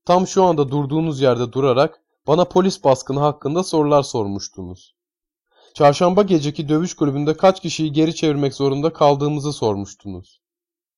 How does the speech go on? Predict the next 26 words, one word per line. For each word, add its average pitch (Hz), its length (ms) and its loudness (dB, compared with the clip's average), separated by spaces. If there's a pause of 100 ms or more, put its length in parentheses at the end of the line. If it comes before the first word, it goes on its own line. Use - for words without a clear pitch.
(440)
Barmen 135 320 6
omuzlarını 139 840 -2 (180)
ve 143 140 0
boyunluklu 151 600 0
boynunu 123 440 2
döndürerek 135 600 -2
etrafına 156 580 0
bakınıyor 117 580 -2 (220)
ve 131 160 -2
diyor 185 300 2
ki, 95 280 -10 (640)
"Burada 175 320 2
bizi 156 220 -4
duyacak 139 380 -2
hiç - 160 -2
kimse 123 300 -4
yok, 113 380 -2
Bay 117 320 -2
Durden. 95 440 -6 (840)
Dün 180 160 -2
gece 170 220 2
yirmi 170 340 2
yedi 180 200 0
kişiyi 175 380 -6
geri 156 240 0
çevirdik. 98 600 -8